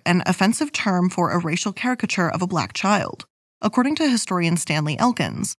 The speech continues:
Sambo, the typical plantation slave, was docile but irresponsible, loyal but lazy, humble but chronically given to lying and stealing. His behavior was full of infantile silliness and his talk inflated with childish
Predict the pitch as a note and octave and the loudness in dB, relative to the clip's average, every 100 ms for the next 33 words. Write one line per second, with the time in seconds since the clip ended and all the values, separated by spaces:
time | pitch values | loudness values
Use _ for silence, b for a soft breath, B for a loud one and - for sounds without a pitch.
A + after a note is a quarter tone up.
0 | _ _ - - D4+ G3 E3 F3 E3+ A#3 | _ _ -4 2 4 6 4 2 0 0
1 | A3+ A3 F#3 F#3 E3 F3 E3 F#3+ A3+ - | 0 0 0 0 2 2 2 4 2 2
2 | C#3 E3 F3 E3+ E3 F3 - G#3+ G#3 - | -4 -2 -2 -2 -4 -2 -2 0 0 -2
3 | D#3 E3 - A#3+ A#3 E3+ - - G#3+ B3+ | -4 -2 2 2 2 -2 -8 -6 0 2
4 | D#3+ D#3+ D#3+ - E3+ F3 - A#1+ - - | 2 0 -2 2 4 4 2 -6 -10 -2
5 | C4 A#3+ C#3+ F#3 - - G#3 B3 - A#3+ | 4 4 2 -2 -2 0 2 4 2 2
6 | F#3 D#3 E3 - - D#3 D3 D#3 E3+ E3+ | 2 4 2 0 -2 0 2 4 4 4
7 | F3 - - - - - F#3+ - _ _ | 0 -2 -4 -6 -6 -6 -6 -10 _ _
8 | _ _ _ _ A3+ C4 C4 C4 G#3 E3+ | _ _ _ _ 4 4 4 4 4 2
9 | D3 E3 F#3 - G#3+ A3 B3 - F3+ - | 2 0 0 0 0 2 2 2 2 4
10 | G3+ A3 G#3 G3+ F3+ E3+ F#3 E3+ D3 - | 4 4 2 4 2 2 2 2 2 -2
11 | - F3+ G3 F#3+ - A3+ A#3 - G#3 - | 0 2 4 2 0 0 0 0 0 2
12 | F#3+ D#3 C#3+ D#3+ - - F3 F#3 F#3+ - | 2 2 0 -4 -4 0 2 2 0 0